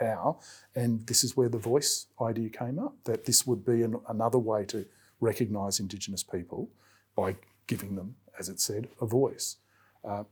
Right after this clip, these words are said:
but I think it's because of that path dependency, that, that question, we want to recognise Indigenous people,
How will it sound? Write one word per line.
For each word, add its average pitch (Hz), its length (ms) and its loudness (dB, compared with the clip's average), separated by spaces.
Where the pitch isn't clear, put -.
but 131 120 6
I 131 80 8
think - 240 8
it's - 120 6
because 143 520 12
of 127 100 8
that 120 260 4
path 117 280 2
dependency, 131 580 4
that, 107 360 -4
that - 220 -2
question, 117 480 2
we 113 120 0
want 117 180 6
to 127 60 10
recognise 107 640 0
Indigenous 90 420 -10
people, - 460 -14